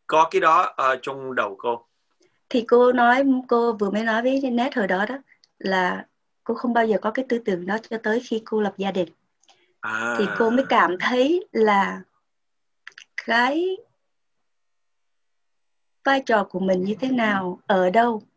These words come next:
Speaker 2: Và khi mà tìm ra được cái ý tưởng đó đó, thì cô mới bắt đầu cô không có ao ước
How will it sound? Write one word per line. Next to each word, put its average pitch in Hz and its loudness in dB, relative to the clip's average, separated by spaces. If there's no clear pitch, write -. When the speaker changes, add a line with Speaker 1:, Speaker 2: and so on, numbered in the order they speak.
Speaker 2:
Và 214 4
khi 269 0
mà 240 0
tìm 220 0
ra 233 2
được 208 0
cái 233 -4
ý 294 -2
tưởng 180 2
đó 208 0
đó, 294 -4
thì 196 -6
cô 240 2
mới 262 2
bắt 285 0
đầu 202 -2
cô 226 -2
không 233 -4
có 254 -4
ao 269 0
ước 320 -2